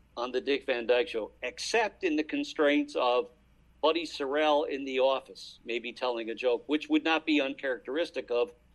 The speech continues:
a writer's room, right? But there are jokes. It's the situations that are funny. It's the situations to which we can relate. And, and I'll, I'll,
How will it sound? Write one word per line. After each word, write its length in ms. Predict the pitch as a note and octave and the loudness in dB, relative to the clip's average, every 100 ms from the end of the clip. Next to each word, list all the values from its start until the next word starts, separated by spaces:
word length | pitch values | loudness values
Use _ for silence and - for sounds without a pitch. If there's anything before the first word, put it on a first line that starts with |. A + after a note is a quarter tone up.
| - | -6
a 60 | A#2 | 0
writer's 440 | D3+ F#3 C#3 G2+ | 4 4 2 -2
room, 220 | G2 F#2 - | -12 -12 -4
right? 220 | C3 D#3 - _ _ - | -2 -2 -4 _ _ -2
But 280 | - - _ _ _ _ | -2 -2 _ _ _ _
there 160 | D#3 E3+ | 2 4
are 220 | G3+ A3 | 2 -4
jokes. 680 | G#3+ E3+ G#3+ F#3+ - - - - - - - | -4 0 4 2 0 -14 -16 -20 -20 -20 -8
It's 240 | C3 - - | -6 -6 -12
the 160 | C#3 | -12
situations 1300 | - - F3+ - E3 D3 D#3 E3+ - G#2+ F2+ - - _ _ G#2 A2+ | -10 -6 -6 -2 -2 2 0 0 -4 -12 -14 -18 -20 _ _ -10 -4
that 160 | A#2 | -2
are 140 | A#2 A2+ | -2 -2
funny. 400 | - B2+ A2 - _ _ _ - | -2 -4 -4 -10 _ _ _ -16
It's 180 | A#2 - | -14 -14
the 120 | A#2+ | -14
situations 840 | - D3+ - C3 C#3 C#3+ A#2 A2 | -6 -6 -4 -2 -2 -4 -8 -14
to 120 | - A#2+ | -14 -6
which 300 | B2 B2 A#2+ | -6 -6 -12
we 100 | A2 | -6
can 220 | B2 A2 | -6 -4
relate. 420 | A2 G#2+ A2 - _ _ - | -6 -6 -6 -12 _ _ -6
And, 120 | B2 C3 | -6 -4
and 120 | B2+ B2 | -4 0
I'll, 280 | C#3 C#3 - - | 2 0 -6 -6
I'll, 340 | B2 C#3 C3+ | 0 0 0